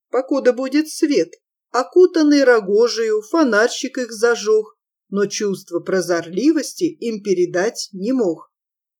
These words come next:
Фонарики-сударики, народ всё деловой, чиновники, сановники, всё люди с головой. Они на то поставлены, чтоб видел их народ,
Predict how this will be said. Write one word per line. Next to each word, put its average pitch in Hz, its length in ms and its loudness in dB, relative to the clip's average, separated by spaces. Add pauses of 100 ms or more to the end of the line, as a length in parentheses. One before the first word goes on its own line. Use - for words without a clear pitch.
(140)
Фонарики-сударики, 196 1800 -2
народ 254 480 0
всё - 260 -4
деловой, 269 680 -4 (360)
чиновники, 247 800 4
сановники, 233 1080 0
всё - 280 -2
люди 311 320 8
с 269 100 -4
головой. 247 720 0 (340)
Они 202 340 0
на 214 160 -2
то 247 220 0
поставлены, 247 920 0
чтоб 226 340 -4
видел 233 440 6
их 196 340 -8
народ, 190 440 0